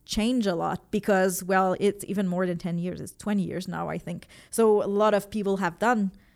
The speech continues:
the, the degree in interaction design, and they're in very high places now. So it's something that we kind of, that, that's our goal as well with, with the program, that we're, you know, it's slowly people are going to have these design skills and they're going to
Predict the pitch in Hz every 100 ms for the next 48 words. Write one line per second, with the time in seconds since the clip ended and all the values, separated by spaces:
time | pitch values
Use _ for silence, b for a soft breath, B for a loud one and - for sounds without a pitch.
0 | b b 175 185 175 175 185 180 185 185
1 | 180 - 180 180 202 180 180 208 247 202
2 | 180 180 175 180 175 175 180 165 185 185
3 | 185 185 170 170 170 226 269 - 196 175
4 | 180 180 180 175 180 - 180 185 B B
5 | 190 - 220 202 202 196 180 208 190 196
6 | 190 185 180 185 180 - _ _ - 196
7 | 180 214 185 185 196 180 180 208 214 185
8 | 185 180 - 208 175 170 208 214 190 170
9 | 196 214 B B 202 196 185 185 185 190
10 | 233 190 226 233 - - 214 202 226 277
11 | 302 294 - 202 202 202 202 196 196 185
12 | 185 185 196 190 185 285 285 277 254 220
13 | 240 240 - 233 220 220 202 185 185 180
14 | 180 185 175 175 180 175 - 185 180